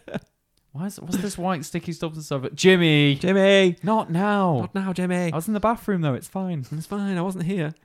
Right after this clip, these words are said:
Speaker 1: <laughs> Yeah. Oh.
Speaker 2: Wait, let's
Speaker 1: Why?
Speaker 2: stop this.
Speaker 1: Yeah.
Speaker 2: Yeah. Um, yeah, I think once the A I advances to a certain point,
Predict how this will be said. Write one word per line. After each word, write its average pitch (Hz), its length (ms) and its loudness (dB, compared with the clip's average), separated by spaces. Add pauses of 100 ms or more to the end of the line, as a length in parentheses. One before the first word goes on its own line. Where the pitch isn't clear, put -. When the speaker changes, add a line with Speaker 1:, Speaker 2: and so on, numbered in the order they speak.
Speaker 1:
<laughs> 202 80 0 (320)
Yeah. 147 100 -4 (580)
Oh. 113 420 -2 (280)
Speaker 2:
Wait, 110 140 -16
let's 127 160 -10
Speaker 1:
Why? 123 260 -6
Speaker 2:
stop - 200 -16
this. - 20 -
Speaker 1:
Yeah. 113 260 -6 (140)
Speaker 2:
Yeah. 110 160 -14 (840)
Um, 139 460 -2 (880)
yeah, 196 240 -6
I 190 60 -2
think 220 200 -8
once 190 220 -6
the - 140 -10
A 151 180 -4
I 143 200 2
advances 120 560 -4
to - 100 -10
a - 60 -8
certain 101 340 -10
point, - 260 -8